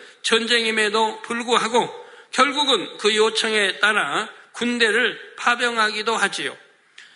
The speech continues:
강대국과의 이해관계가 있기 때문입니다. 동참하지 않았을 때 돌아오게 될 불이익을 피하기 위해서라도 참여하는 것입니다.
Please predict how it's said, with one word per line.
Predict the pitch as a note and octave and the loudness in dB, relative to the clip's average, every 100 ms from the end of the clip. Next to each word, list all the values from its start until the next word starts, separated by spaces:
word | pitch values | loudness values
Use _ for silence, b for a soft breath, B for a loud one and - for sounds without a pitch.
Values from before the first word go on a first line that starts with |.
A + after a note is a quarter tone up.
| B B | B B
강대국과의 | - A3+ B3+ C4 B3 A#3 - A3 A3 G3 B2+ - | 0 2 2 0 -2 -6 0 2 4 2 -2 -2
이해관계가 | F#3+ A3+ A#3 G#3+ G3+ G3+ G3 F3+ | 0 2 0 -2 0 0 0 0
있기 | F#3+ F#3+ G3+ G3 | -4 -4 -6 -2
때문입니다. | G#3 G#3+ G#3 G3+ D#3+ C3+ - - _ _ _ B B B B B | -2 -2 -2 -2 -4 -8 -12 -18 _ _ _ B B B B B
동참하지 | - B3+ C4 C#4+ C#4+ C4+ | -2 0 2 4 4 4
않았을 | A#3 G3+ A3+ B3 A#3+ - | 2 4 2 0 -2 0
때 | A#3 A3 | 0 0
돌아오게 | G#3 G#3+ A3+ A3 - - G3+ G#3+ G#3+ | 0 2 4 2 -2 -2 0 2 0
될 | G3+ A#3+ D#3+ - - | 0 0 0 -6 -16
불이익을 | - C4+ D4 C#4+ F3 C#3+ C3 - _ _ - | -4 -2 2 0 -2 -6 -10 -16 _ _ -6
피하기 | C4 B3 A3+ G#3 | 0 2 2 0
위해서라도 | G#3 F#3+ F#3+ F3+ F3 F3 | 0 0 0 -2 -4 -4
참여하는 | - - C4 A#3+ A3 A3 A3 | -4 -2 -2 -2 -2 -2 -2
것입니다. | G3 E3 - | -4 -6 -10